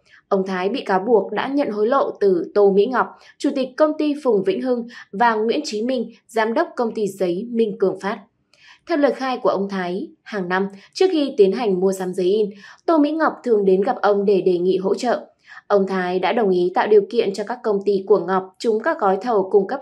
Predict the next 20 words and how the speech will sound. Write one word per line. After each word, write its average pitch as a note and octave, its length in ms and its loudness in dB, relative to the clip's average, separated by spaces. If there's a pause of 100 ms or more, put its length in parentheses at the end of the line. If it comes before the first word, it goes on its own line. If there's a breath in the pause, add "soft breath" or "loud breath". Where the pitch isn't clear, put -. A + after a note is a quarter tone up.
giấy F3+ 160 0
in G#3 260 -4
cho G#3 100 -8
nhà F#3 200 -6
xuất A#3 180 -12
bản. A3 180 0 (540 loud breath)
Cụ C#4+ 120 -2
thể, C4 300 4
vào G#3 200 2
khoảng G3 300 -4
tháng F#3 260 -6
năm, A#3+ 360 -4 (100)
sáu G3 540 -4
năm G#3 180 -4
hai G#3 140 -6
nghìn G3 220 2
không F#3 120 -6
trăm F3+ 160 -8
mười F3 100 -2
bảy, F3+ 320 -2